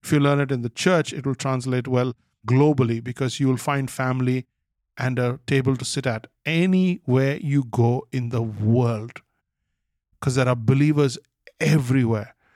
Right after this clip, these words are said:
and there's a table waiting for you everywhere. And Jesus says, "I can't wait till I sit with you and have the fruit of the vine again with you in heaven." Again, we're gonna be at a table,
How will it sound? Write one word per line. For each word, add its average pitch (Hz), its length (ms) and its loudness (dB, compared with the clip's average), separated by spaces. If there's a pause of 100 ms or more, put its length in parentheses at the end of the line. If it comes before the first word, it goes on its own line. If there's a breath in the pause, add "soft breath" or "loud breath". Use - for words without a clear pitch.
(340)
and 135 160 -2
there's 131 140 0
a 139 60 2
table 143 420 2
waiting 131 320 0
for 135 140 -6
you 127 200 -2 (200)
everywhere. 123 680 0 (400)
And 127 160 -2
Jesus 135 320 0
says, 170 440 -4 (100)
"I 131 80 -6
can't 131 280 -2
wait 165 320 0 (800)
till 135 140 -2
I 156 140 2
sit 180 320 -2
with 143 160 0
you 147 360 2 (500)
and 131 200 -4
have 147 260 -2
the 135 100 -2
fruit 156 260 0
of 135 60 0
the 131 80 0
vine 139 460 0
again 135 520 -2
with 131 180 0
you 131 280 0 (100)
in 143 180 -10
heaven." 113 560 -4 (460)
Again, 156 360 2
we're 139 100 4
gonna 127 220 0
be 120 140 -2
at 117 120 -4
a 113 60 -8
table, - 420 -12